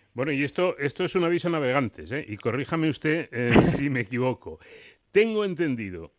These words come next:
que si nos, eh, pasamos esta oportunidad que tenemos a partir de,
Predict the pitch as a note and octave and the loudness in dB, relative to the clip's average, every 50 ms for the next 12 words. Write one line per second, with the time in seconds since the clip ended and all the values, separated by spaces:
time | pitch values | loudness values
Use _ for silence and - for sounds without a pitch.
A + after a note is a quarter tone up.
0 | _ _ _ _ - A#2+ - - - C3+ B2+ B2 B2 B2+ - - _ B2+ A#2+ A#2 | _ _ _ _ -10 -10 -8 -8 -8 -8 -6 -6 -6 -8 -10 -12 _ -14 -10 -8
1 | A#2 A2+ A2+ A2+ A2+ A2+ A2+ A2 - - - - - A2 A2+ A2 - - B2 A2+ | -6 -6 -4 -4 -4 -4 -6 -6 -8 -12 -14 -12 -10 -8 -8 -8 -8 -8 -8 -6
2 | - D3+ D#3+ E3+ C#3 D#3 D3 - E3 C3 B2+ B2+ A2+ B2 A#2+ B2 A#2+ A#2 A2+ A#2 | -6 -6 -6 -4 -6 -8 -6 -6 -6 -6 -6 -6 -6 -6 -4 -4 -4 -4 -4 -6
3 | G2+ G#2+ A2 B2+ D3+ F3 F#3 - - A2 F#2+ F2+ - - F2+ E2 - - - G#2 | -6 -6 -6 -6 -8 -8 -12 -12 -10 -10 -10 -10 -10 -10 -12 -12 -12 -14 -14 -12
4 | G2 G2+ G2+ G2 F#2 | -10 -10 -8 -10 -10